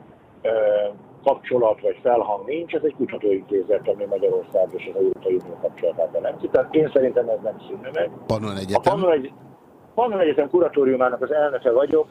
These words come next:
Speaker 1: Hát ugye ez, ez nagy mértékben függ attól, hogy az ellenzéki pártok mit akarnak az egyetemi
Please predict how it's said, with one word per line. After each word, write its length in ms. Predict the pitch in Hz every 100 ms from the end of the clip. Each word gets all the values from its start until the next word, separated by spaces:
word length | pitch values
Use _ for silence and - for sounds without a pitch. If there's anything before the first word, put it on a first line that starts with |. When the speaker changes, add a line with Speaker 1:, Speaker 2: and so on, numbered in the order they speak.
| -
Speaker 1:
Hát 240 | - 247
ugye 160 | 190 190
ez, 80 | 185 -
ez 160 | 175 151
nagy 220 | 156 160 127
mértékben 460 | 131 139 120 127 117
függ 220 | 131 113
attól, 380 | 117 - 113 104
hogy 180 | 113 113 - - - - -
az 120 | 110
ellenzéki 440 | 123 120 101 113 -
pártok 320 | 110 127 113
mit 140 | 120 117
akarnak 500 | 98 107 95 107 98
az 80 | 101
egyetemi 420 | 110 98 - 98